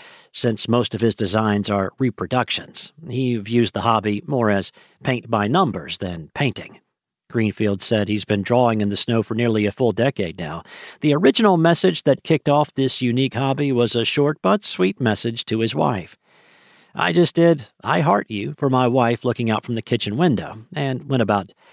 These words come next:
clearing the rest of the snow. And after I did that, I realized there might be an opportunity to do a little bit more here."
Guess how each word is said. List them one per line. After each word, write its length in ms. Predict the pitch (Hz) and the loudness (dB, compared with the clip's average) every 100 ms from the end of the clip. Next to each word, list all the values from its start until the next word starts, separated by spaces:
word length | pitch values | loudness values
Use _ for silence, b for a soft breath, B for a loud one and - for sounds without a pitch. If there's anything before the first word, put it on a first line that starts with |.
| b | b
clearing 300 | - 135 110 | 2 4 6
the 80 | 101 | 4
rest 260 | 107 101 - | 2 2 -4
of 80 | 87 | -8
the 80 | |
snow. 480 | - 127 113 82 - _ _ _ _ - | -6 -4 -4 -6 -14 _ _ _ _ -8
And 100 | 117 | -4
after 280 | 147 - | -2 0
I 140 | 151 139 | 0 0
did 240 | 107 98 | -2 -2
that, 300 | 202 175 156 B B B B B | 2 2 0 B B B B B
I 80 | 185 | -2
realized 760 | 240 294 233 214 214 - - - | 2 4 6 4 2 0 -8 -20
there 320 | 208 208 247 | -6 -2 0
might 400 | 190 202 233 208 | 2 2 2 -2
be 160 | 170 190 | 0 4
an 120 | 175 | 4
opportunity 640 | 170 160 - 277 160 160 | 2 0 0 2 2 2
to 100 | - | 0
do 300 | 156 151 151 | 2 2 2
a 40 | 156 | 2
little 220 | 135 117 | 2 2
bit 180 | 123 143 | 0 -2
more 280 | 160 214 | -2 -2
here." 400 | 113 87 - - | -2 -6 -12 -16